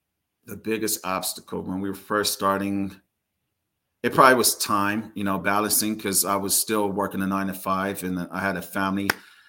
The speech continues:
and three sons, you know, they were in music, they were in basketball, they were in karate. So it was just a j-,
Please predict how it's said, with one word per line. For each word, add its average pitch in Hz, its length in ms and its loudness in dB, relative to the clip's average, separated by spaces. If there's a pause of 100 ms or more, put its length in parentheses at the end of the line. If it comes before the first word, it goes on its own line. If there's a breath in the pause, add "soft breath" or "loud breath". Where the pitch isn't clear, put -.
(160 loud breath)
and 92 400 -4
three 110 200 0
sons, 98 440 4
you 90 80 -4
know, 90 220 -2
they 95 220 -2
were 92 360 -2
in 90 380 -4
music, 101 480 -2
they 95 100 -6
were 92 120 -2
in 87 100 -4
basketball, 101 800 0
they 92 80 -2
were 92 120 -2
in 87 80 -6
karate. 101 520 -2
So 98 420 0 (400 loud breath)
it 117 80 2
was 113 160 0
just 120 200 4
a 104 60 2
j-, 82 160 -8